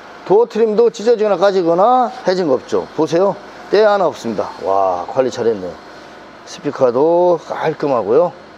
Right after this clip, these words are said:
공조 시스템 기둥에 정상적이 되고, 에어컨 잘 나오고, 에어백도 있고, 뒤에 시트도 A급입니다. A급. 뭐 흠잡을 데가 하나도 없네요. 열선에 오디오 조절 스위치, 사물함, 시가적, 십일 스키니스 공간에 컵홀더까지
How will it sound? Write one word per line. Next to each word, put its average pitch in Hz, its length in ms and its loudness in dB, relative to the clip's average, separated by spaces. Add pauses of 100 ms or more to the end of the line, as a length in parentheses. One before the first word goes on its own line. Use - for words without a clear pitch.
(240)
공조 196 340 2
시스템 180 400 -2
기둥에 147 300 0
정상적이 139 460 -2
되고, 123 220 4
에어컨 156 260 0
잘 120 200 0
나오고, 110 360 2
에어백도 131 560 0
있고, 143 200 -4
뒤에 170 220 0
시트도 202 680 0 (600)
A급입니다. 147 600 0
A급. 110 340 -2 (580)
뭐 196 100 -8
흠잡을 233 380 2
데가 165 160 -2
하나도 175 200 2
없네요. 135 340 0 (400)
열선에 143 500 2
오디오 139 360 2
조절 135 380 2
스위치, 135 380 -2
사물함, 139 400 0
시가적, 135 460 -2
십일 135 240 -20
스키니스 - 480 -6
공간에 135 640 -2 (440)
컵홀더까지 143 680 0